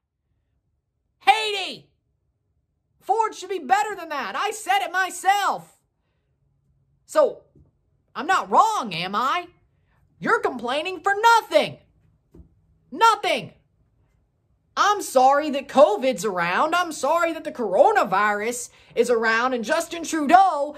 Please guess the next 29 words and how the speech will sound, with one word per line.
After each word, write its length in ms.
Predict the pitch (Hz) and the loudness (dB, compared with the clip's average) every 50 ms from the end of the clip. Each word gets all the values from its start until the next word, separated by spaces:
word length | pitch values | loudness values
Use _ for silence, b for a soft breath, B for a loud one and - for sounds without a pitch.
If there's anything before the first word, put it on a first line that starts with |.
| B B | B B
is 160 | 247 285 220 | -8 -6 -4
being 260 | 214 339 330 311 294 | -4 -4 -2 -2 -2
a 40 | 269 | -4
very 340 | 226 202 339 359 339 330 294 | -2 -2 -2 -2 -2 -2 -4
cautious 580 | - - - 302 311 339 330 - - 285 269 - | -2 2 4 4 4 2 0 -4 -6 -8 -8 -8
person 560 | - - 294 339 392 403 381 - 269 247 247 | -4 0 2 2 2 0 -4 -4 -4 -4 -4
about 340 | 214 185 170 170 170 175 185 | -4 -4 -2 0 0 0 0
it. 280 | 233 262 254 - - _ _ _ _ _ _ _ _ _ _ _ _ _ _ _ _ _ _ _ _ _ _ _ _ _ _ _ _ _ _ _ _ _ _ _ _ _ _ _ _ _ _ | 0 -2 -4 -6 -16 _ _ _ _ _ _ _ _ _ _ _ _ _ _ _ _ _ _ _ _ _ _ _ _ _ _ _ _ _ _ _ _ _ _ _ _ _ _ _ _ _ _
Way 240 | - 254 330 381 403 | 4 4 4 4 4
more 220 | 381 381 370 311 | 4 2 2 2
cautious 540 | - 277 320 349 349 330 - - 302 294 - | 2 2 4 4 4 2 0 -4 -12 -12 -12
than 220 | - 202 185 175 175 | -12 -14 -12 -6 -2
Donald 360 | 185 214 262 330 320 311 311 | 0 2 2 2 2 2 0
Trump 400 | 311 - - 320 330 339 339 294 | -2 -2 0 2 2 2 2 -2
or 60 | 226 | -4
Boris 420 | 175 156 240 302 339 320 294 294 - | -4 0 2 4 4 2 0 0 -2
Johnson 580 | - 180 269 294 320 349 349 330 - 330 330 | 0 2 4 4 4 2 0 -2 -6 -8 -6
or 140 | 311 311 - - | -8 -8 -4 0
anybody 640 | 175 269 370 453 392 247 247 220 220 220 214 220 | 0 2 2 2 0 2 4 4 4 4 4 0
ever 180 | 214 208 202 202 | -2 0 0 0
was 280 | 208 214 226 226 226 | 2 2 2 2 2
besides 400 | 226 226 - 285 277 269 269 269 | -2 -2 0 2 4 4 4 2
Australia. 920 | 254 247 247 - - - 262 285 415 427 403 294 214 185 175 214 269 311 - - _ _ _ _ _ _ _ _ _ _ _ _ _ _ _ _ _ _ _ _ _ _ _ _ _ _ _ _ - - - _ _ _ _ _ _ _ _ _ _ _ _ _ _ _ _ _ _ _ _ _ _ _ _ _ _ _ _ _ _ _ _ _ _ _ _ _ _ _ _ _ _ _ _ _ _ _ _ | 0 -2 -2 -4 -2 2 4 4 4 4 2 -2 -2 0 2 2 2 2 0 -4 _ _ _ _ _ _ _ _ _ _ _ _ _ _ _ _ _ _ _ _ _ _ _ _ _ _ _ _ -20 -20 -20 _ _ _ _ _ _ _ _ _ _ _ _ _ _ _ _ _ _ _ _ _ _ _ _ _ _ _ _ _ _ _ _ _ _ _ _ _ _ _ _ _ _ _ _ _ _ _ _
So 160 | - - 302 311 | -6 -2 0 2
get 180 | 381 370 349 | 2 2 4
mad 200 | 370 381 381 370 | 4 4 4 4
at 60 | 311 | 2
Justin 360 | 240 311 349 349 349 349 339 311 | 2 2 2 2 2 0 -6 -8
Trudeau. 480 | - 330 349 339 370 392 381 - - | -4 -2 2 6 6 6 6 4 -4